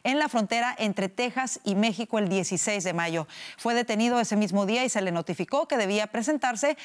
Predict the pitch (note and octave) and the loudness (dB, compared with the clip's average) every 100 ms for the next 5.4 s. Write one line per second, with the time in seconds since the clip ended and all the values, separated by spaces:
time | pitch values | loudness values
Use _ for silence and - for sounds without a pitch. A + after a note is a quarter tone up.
0 | - - B3+ C#4 C#4 B3+ G#3+ G#3+ B3+ B3+ | -14 -4 2 2 2 2 0 0 0 2
1 | C4 A#3+ G#3 F#3+ G3 G3+ A3+ G#3 A#3 G#3+ | 0 0 -2 -2 0 0 -2 0 0 2
2 | G#3+ G#3+ G3 F3 F3+ F3 G3 F#3+ F3 E3 | 0 0 2 2 2 2 2 2 2 0
3 | D#3+ B3+ C#4+ C4 - - F3+ - C4 B3 | 0 2 2 -2 -12 -8 -4 0 2 2
4 | - F3+ F#3 A#3 B3 F#3 G#3+ A#3 F#3 F#3 | 2 2 4 2 0 0 2 2 -2 -4
5 | E3 D#3 F#3 F3+ | -4 -2 -2 -2